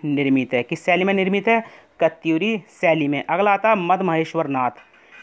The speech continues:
ठीक है, मद महेश्वर नाथ की बात करें तो देखिए, मद महेश्वर नाथ ये भी रुद्रप्रयाग में है, ये पांडव शैली में निर्मित है। किस शैली में निर्मित है गाइस? ये पांडव शैली में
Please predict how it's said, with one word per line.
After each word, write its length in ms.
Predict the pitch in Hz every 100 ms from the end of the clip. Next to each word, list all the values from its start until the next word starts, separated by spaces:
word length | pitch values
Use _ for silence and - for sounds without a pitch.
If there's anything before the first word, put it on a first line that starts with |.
| -
ठीक 140 | 185
है, 80 | 226
मद 240 | 175 175
महेश्वर 420 | 196 196 196 202 190
नाथ 180 | 170
की 160 | 170 190
बात 220 | 165 160
करें 260 | 165 156 165 - _ _ -
तो 80 | 175
देखिए, 380 | 175 196 202 185 - _ _ _ _ _ _ _ - _ -
मद 240 | 165 202
महेश्वर 440 | 208 202 196 214 190
नाथ 220 | 175 185 - _ 147
ये 140 | 156
भी 100 | 190
रुद्रप्रयाग 600 | 160 156 185 185 175 170
में 120 | 175
है, 300 | 185 190 180
ये 140 | 160 196 196 -
पांडव 280 | 143 160
शैली 280 | 170 160 151
में 100 | 147
निर्मित 360 | 135 131 127 120
है। 140 | 110 - - _ -
किस 160 | 180
शैली 200 | 180 175
में 80 | 196
निर्मित 300 | 190 190 190
है 60 | 190
गाइस? 220 | 185 180
ये 200 | 208 220 - - _ - -
पांडव 460 | 156 160 170 190 151 -
शैली 360 | - 170 160 160
में 240 | 180 214